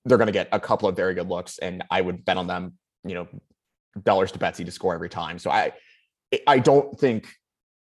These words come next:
obviously, I'm never gonna say it's a guaranteed three points on this pod. We don't do predictions. It's our fa-, <laughs> our, our famous tagline.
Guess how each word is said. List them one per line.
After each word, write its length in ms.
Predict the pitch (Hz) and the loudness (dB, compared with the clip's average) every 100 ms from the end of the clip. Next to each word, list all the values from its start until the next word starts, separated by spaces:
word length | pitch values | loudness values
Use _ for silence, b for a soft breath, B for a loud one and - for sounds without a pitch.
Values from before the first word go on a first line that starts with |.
| _ _ _ _ _ | _ _ _ _ _
obviously, 320 | 135 131 135 | 2 4 2
I'm 60 | 120 | 2
never 160 | 113 107 | 2 2
gonna 140 | 104 | 0
say 340 | 107 98 95 - | 0 0 -2 -6
it's 120 | 107 | -8
a 40 | |
guaranteed 340 | 101 101 95 95 | -4 -4 -4 -4
three 120 | 95 | -4
points 260 | - 107 113 | -2 -2 0
on 100 | 113 | 0
this 120 | - | 2
pod. 260 | 110 110 | 2 2
We 80 | 95 | 2
don't 160 | 98 92 | -2 -4
do 80 | 90 | -4
predictions. 500 | 101 104 117 101 - _ _ | -2 0 -2 -6 -10 _ _
It's 160 | - 87 | -6 -4
our 80 | 90 | -2
fa-, 280 | 101 98 - | 0 0 0
<laughs> 20 | |
our, 160 | 95 101 b b | 0 -2 b b
our 80 | 107 | 0
famous 320 | - 107 104 | 4 2 2
tagline. 580 | - 113 113 113 110 | 2 4 4 4 2